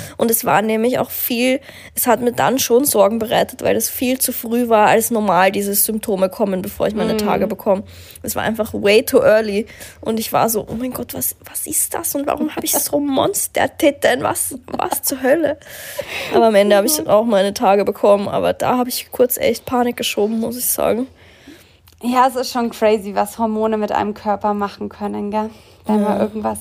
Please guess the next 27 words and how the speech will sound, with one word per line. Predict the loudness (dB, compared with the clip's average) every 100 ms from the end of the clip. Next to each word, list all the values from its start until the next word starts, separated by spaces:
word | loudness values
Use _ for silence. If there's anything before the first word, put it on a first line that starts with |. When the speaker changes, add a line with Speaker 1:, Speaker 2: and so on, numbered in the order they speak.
| -8
Speaker 2:
so | -6 -2
Speaker 1:
Ja. |
Speaker 2:
aus | -2 -4
der | -4
Bahn | -4 -2 -2 -4
fällt, | -4 -4 -4 -6 -12 -12
das | -10
ist | -10 -8
schon | -2 0
Speaker 1:
Ja, | 0 0 0 -2
vor | -2 -4 -4
allem | -4 -2 0
nicht | -2 -2
so | 0 2 2
zu | 0 -2
einer | -2 0
normalen | -2 0 0 -2 -2
Zeit. | -2 -2 -4 -6
Es | -10 -8 -8
war |
viel | -6 -4 -4
zu | -4
Speaker 2:
Mhm. | -6 -6
Speaker 1:
früh | -4 -2
einfach, | -4 -8 -10 -10 -10
aber | -12 -10 -12 -16 -20 -18
gut. | -16 -16